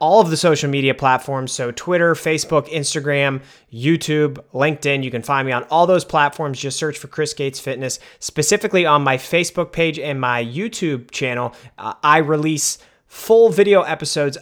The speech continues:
of these podcasts. So you can check those out as well. Uh, and I, I am a online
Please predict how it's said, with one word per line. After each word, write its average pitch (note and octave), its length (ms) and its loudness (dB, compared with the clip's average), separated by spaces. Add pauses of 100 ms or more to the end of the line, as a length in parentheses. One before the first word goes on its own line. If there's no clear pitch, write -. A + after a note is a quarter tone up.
of F3+ 160 -4
these B2+ 180 -6
podcasts. A#2+ 760 -4 (320)
So D3 240 -2
you C3+ 140 -2
can C#3 120 -6
check D3+ 200 -4
those C#3 220 0
out A#2 180 0
as A2 140 -12
well. G3+ 380 4 (960)
Uh, B2+ 300 0
and E3 300 2 (100)
I, F3 160 0
I D#3+ 140 4
am F#3 200 4
a F3 200 4
online E3 600 4